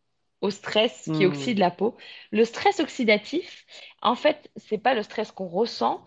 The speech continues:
Speaker 1: Là, dans cette expression, le mot stress, euh, veut, correspond un peu à, à une agitation, en l'occurrence de nos cellules, qui sont attaquées par des radicaux libres. Et du coup, les radicaux libres, ce sont des molécules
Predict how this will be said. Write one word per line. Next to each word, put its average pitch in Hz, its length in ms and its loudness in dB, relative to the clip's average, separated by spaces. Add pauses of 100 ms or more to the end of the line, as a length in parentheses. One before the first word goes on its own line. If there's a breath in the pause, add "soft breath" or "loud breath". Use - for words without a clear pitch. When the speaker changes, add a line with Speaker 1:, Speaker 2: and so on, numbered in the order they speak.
(180 loud breath)
Speaker 1:
Là, 254 160 4
dans 226 140 0
cette 220 240 -2
expression, 220 500 -4
le 247 100 -6
mot 202 180 -6
stress, 240 500 -2
euh, 180 300 4
veut, 175 420 -2
correspond 196 380 -2
un 220 80 4
peu 262 200 -2
à, 185 220 4
à 170 100 2
une 175 160 2
agitation, 202 560 2
en 240 80 4
l'occurrence 220 380 -2
de 208 60 0
nos 202 100 2
cellules, 220 480 0 (340 loud breath)
qui 196 140 -2
sont - 300 -2
attaquées 262 500 4
par 202 180 2
des 180 140 2
radicaux 214 420 0
libres. 196 400 0 (400 loud breath)
Et 214 100 6
du 202 140 0
coup, 285 140 0
les 220 140 4
radicaux 233 420 4
libres, 247 380 2
ce - 200 -4
sont 285 480 -4
des 180 340 -4
molécules 226 560 0